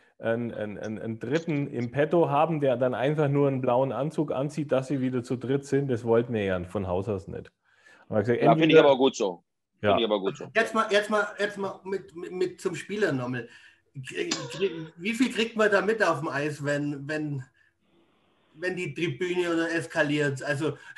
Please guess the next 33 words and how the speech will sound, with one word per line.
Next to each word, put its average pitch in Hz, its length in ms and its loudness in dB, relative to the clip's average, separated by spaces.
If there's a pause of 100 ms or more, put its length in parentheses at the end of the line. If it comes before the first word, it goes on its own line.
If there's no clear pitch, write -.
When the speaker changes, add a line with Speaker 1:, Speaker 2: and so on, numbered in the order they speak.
Speaker 3:
<laughs> 160 540 0 (420)
Speaker 2:
Also, 135 300 6
also 139 340 6
ganz 143 280 2
ehrlich, 160 360 4
ich 151 380 -2
find, 170 340 -2
ähm, 147 580 2
als 127 120 0
Spieler 170 300 0
kriegst 156 320 -8
du 143 80 -4
im 139 60 -4
richtigen 151 360 2
Moment 123 340 0
das 113 200 -4
mit. 90 160 -10
Also 101 200 0
du, 117 100 6 (140)
wenn 135 120 6
du 143 80 6
natürlich 139 420 4
direkt 135 320 4
jetzt - 180 -10
im 151 140 -2
Spiel, 147 380 0
im 123 120 -2
Spielfluss 135 600 2
bist - 160 0
du 143 60 2
in 127 60 2
einem 107 200 0
Tunnel. 101 260 -2